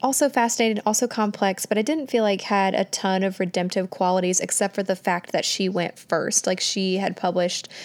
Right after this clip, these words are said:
The Feminine Mystique a decade earlier, and that was what launched a lot of other women to be able to speak up and share their voices and opinions. And so, like, for that, it's really cool, but I felt like the rest of the show,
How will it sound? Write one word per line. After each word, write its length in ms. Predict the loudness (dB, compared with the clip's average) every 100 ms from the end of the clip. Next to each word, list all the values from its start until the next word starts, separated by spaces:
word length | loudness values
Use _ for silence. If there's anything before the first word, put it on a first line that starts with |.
| -8
The 80 | -4
Feminine 400 | -2 0 0 0
Mystique 520 | 0 0 0 0 0
a 60 | -2
decade 460 | 0 0 0 0 2
earlier, 500 | 2 2 2 2 2
and 160 | 2
that 180 | 0 2
was 320 | 0 0 -2
what 280 | -2 -2 0
launched 360 | 0 -2 -2 -2
a 60 |
lot 160 | 0 -2
of 100 | -2
other 220 | -2 -2
women 380 | -2 -2 -2 -2
to 80 | -2
be 60 | -2
able 140 | -2
to 60 | -2
speak 340 | -2 -2 0
up 200 | 0 0
and 120 | -2
share 200 | 0 0
their 120 | 2
voices 320 | 0 0 -2 -2
and 100 | -2
opinions. 440 | -2 -2 -2 -2
And 120 | -4
so, 80 | -2
like, 120 | -4
for 120 | -2 -2
that, 180 | 0
it's 140 | -2 -2
really 120 | -2
cool, 280 | 0 0 2
but 100 | 0
I 60 |
felt 240 | 0 -2 0
like 280 | 0 -2 -10 -16 -18 -18 -2
the 100 | 0
rest 220 | 0 0
of 40 | -2
the 80 |
show, 600 | -2 2 2 2 2 0